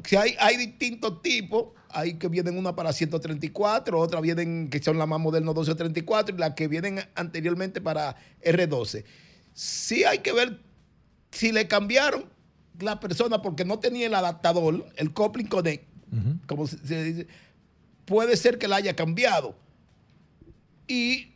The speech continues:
Speaker 2: Pero lo que no entiendo, ¿por qué él dice que
Speaker 1: Por
Speaker 2: el abanico directo? O sea, como que eso no
Speaker 1: eh, dijo algo de los abanicos directos.
Speaker 2: Sí, eso,
Speaker 1: A esa
Speaker 2: eso,
Speaker 1: parte ahí
Speaker 2: eso
Speaker 1: yo no
Speaker 2: está,
Speaker 1: lo entendí.
Speaker 2: eso está
Speaker 1: Si
Speaker 2: como
Speaker 1: le
Speaker 2: raro.
Speaker 1: pusieron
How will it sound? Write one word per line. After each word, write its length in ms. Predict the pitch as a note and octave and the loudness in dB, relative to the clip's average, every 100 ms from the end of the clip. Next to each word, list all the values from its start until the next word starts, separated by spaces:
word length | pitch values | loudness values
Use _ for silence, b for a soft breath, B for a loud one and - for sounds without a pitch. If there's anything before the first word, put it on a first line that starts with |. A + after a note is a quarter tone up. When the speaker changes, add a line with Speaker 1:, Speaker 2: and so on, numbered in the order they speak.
| _ | _
Speaker 2:
Pero 160 | C#3+ | 4
lo 80 | D#3 | 4
que 100 | D3+ D#3+ | 6 6
no 80 | |
entiendo, 280 | E3 F3 F#3 | 6 6 4
¿por 180 | E3 D3 | 4 4
qué 100 | F3 | 4
él 40 | |
dice 160 | F#3+ G3 | 4 6
que 40 | |
Speaker 1:
Por 80 | F3 | 6
Speaker 2:
el 60 | E3 | 8
abanico 440 | D#3+ D3+ E3 E3+ | 8 8 4 2
directo? 480 | C3+ A#2+ D3 F3 C#3+ | 2 2 2 2 -2
O 40 | |
sea, 160 | A#2+ D3+ | -4 -2
como 220 | C3+ C3 | 0 -2
que 80 | B2 | 0
eso 140 | B2+ | 0
no 100 | D#3 | 4
Speaker 1:
eh, 140 | D3 G#3 | 2 2
dijo 320 | G3 B3 B3+ | 0 6 6
algo 220 | D#4 A#3 | 6 2
de 80 | A#3 | 2
los 80 | A3 | 6
abanicos 400 | G#3+ G3 G#3+ A3 | 6 4 2 0
directos. 300 | G3 E3 D3 | 2 2 4
Speaker 2:
Sí, 60 | C3+ | 4
eso, 120 | B2+ | 6
Speaker 1:
A 60 | G3+ | 6
esa 140 | A3 | 6
Speaker 2:
eso, 120 | D#3 - | 4 4
Speaker 1:
parte 220 | D3+ A3 | 4 4
ahí 100 | A#3 | 4
Speaker 2:
eso 80 | G#3 | 6
Speaker 1:
yo 140 | A#3 | 6
no 100 | A#3+ | 8
Speaker 2:
está, 60 | D#3+ | 6
Speaker 1:
lo 40 | |
entendí. 500 | A#3 G#3+ G3+ F3+ E3 | 6 2 0 2 0
Speaker 2:
eso 140 | C#3+ E3 | 0 2
está 140 | E3+ | 4
Speaker 1:
Si 60 | E3 | 6
Speaker 2:
como 100 | E3 | 8
Speaker 1:
le 60 | |
Speaker 2:
raro. 160 | D3 D#3 | 8 8
Speaker 1:
pusieron 240 | D3 C#5 | 8 6